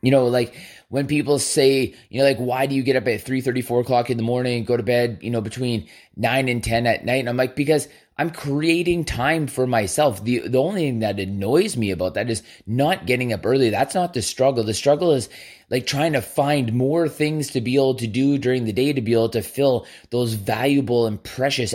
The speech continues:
hours that I've created for myself, because it's not that, it's not that I'm running myself down. It's just, I love to do shit. I love to be able to do more. I love to be able to explore. I like to be able to try things.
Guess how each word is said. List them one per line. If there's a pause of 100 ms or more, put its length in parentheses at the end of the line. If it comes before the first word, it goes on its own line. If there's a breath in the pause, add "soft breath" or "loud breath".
(120)
hours
that
I've
created
for
myself,
because (460 loud breath)
it's
not
that, (500 soft breath)
it's
not
that
I'm
running
myself
down.
It's
just,
I
love
to
do
shit.
I
love
to
be
able (340)
to
do
more. (220 loud breath)
I
love
to
be
able
to
explore.
I
like
to
be
able
to
try
things.